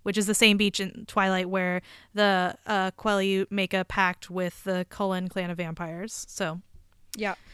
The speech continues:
Speaker 1: Um, and Quileute warriors traditionally belonged to a secret society called the Wolf Society,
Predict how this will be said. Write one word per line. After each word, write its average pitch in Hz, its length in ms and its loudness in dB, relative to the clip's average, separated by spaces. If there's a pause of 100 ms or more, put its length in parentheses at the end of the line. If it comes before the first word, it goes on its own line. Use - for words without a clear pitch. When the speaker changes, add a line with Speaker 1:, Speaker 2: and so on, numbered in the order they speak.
(360)
Speaker 1:
Um, 208 600 6
and 208 280 -2
Quileute 226 360 4
warriors 196 440 4
traditionally 214 460 0
belonged 185 640 0 (280)
to 214 340 0
a 196 120 0
secret - 340 -8
society 285 640 4
called 175 280 0
the 180 80 -2
Wolf 214 240 -2
Society, 220 840 0